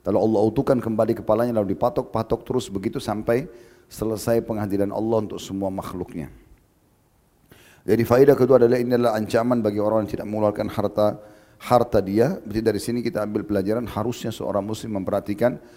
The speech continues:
dan jeli dalam menghitung hartanya. Apalagi zakat itu sifatnya setahun sekali.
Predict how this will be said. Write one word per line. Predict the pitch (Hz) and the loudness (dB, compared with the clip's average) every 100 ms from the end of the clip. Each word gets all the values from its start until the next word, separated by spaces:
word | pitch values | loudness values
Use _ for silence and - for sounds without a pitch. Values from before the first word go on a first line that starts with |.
| - _ | -20 _
dan | - 110 113 | 0 2 4
jeli | 117 123 | 2 4
dalam | 113 104 | 4 2
menghitung | 104 104 107 110 | -2 -4 -4 -4
hartanya. | 98 101 110 104 85 | -4 -4 -2 -4 -6
Apalagi | 85 104 113 117 | -4 -2 0 -2
zakat | 98 104 95 113 101 | 0 0 2 -4 -4
itu | - | -12
sifatnya | 117 110 110 131 | -10 -4 -4 -4
setahun | 123 - 113 107 110 104 | -10 -6 -2 0 -2 -6
sekali. | - 104 87 | -4 -2 -2